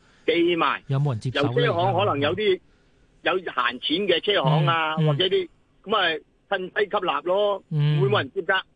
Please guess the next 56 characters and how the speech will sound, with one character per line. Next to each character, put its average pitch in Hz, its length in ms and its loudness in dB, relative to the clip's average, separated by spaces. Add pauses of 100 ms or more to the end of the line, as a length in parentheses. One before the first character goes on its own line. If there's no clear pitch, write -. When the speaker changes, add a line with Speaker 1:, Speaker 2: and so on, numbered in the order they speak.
(180)
Speaker 2:
嗯。 151 120 -2
Speaker 1:
睇 208 120 0
幾 202 140 0 (100)
時 - 60 -4
接 185 120 -4
啫 208 160 -4
嘛， 190 180 2
可 214 80 0
能 - 40 -4
七 233 200 -2
十 175 60 -2
萬 160 220 -2
唔 139 60 -8
接 196 120 -4
嘅 190 160 -2
就 143 160 -2
到 156 80 -2
五 156 100 -2
十 190 120 0
萬 160 180 -2
接 202 140 -2
咯。 247 340 -2 (920)
Speaker 2:
嗯， 131 500 -12 (180)
嗯。 123 240 -16
Speaker 1:
依 240 60 2
家 269 80 2
冇 208 120 0
話 196 120 2
跌 208 140 -8
到 190 100 0
幾 180 180 0
多 214 220 0
㗎 196 80 0
嘛。 175 240 -2 (480)
Speaker 2:
嗯。 127 180 -12 (1160)
Speaker 1:
係 131 80 -2
嘛？ 151 180 -2 (400)
最 214 200 0
高， 254 200 -6 (320)
最 220 160 0
高 247 180 0
時 160 140 -4
就 202 120 0
七 233 120 -6
百 196 140 -2
幾 190 140 0
萬， 160 220 -2 (800)
咁 196 140 0
啊， 190 60 0
個 185 160 -2
個 190 580 0
覺 - 0 -
得 202 100 0
佢 180 120 -2 (240)
抵 202 80 2
啦。 214 260 -2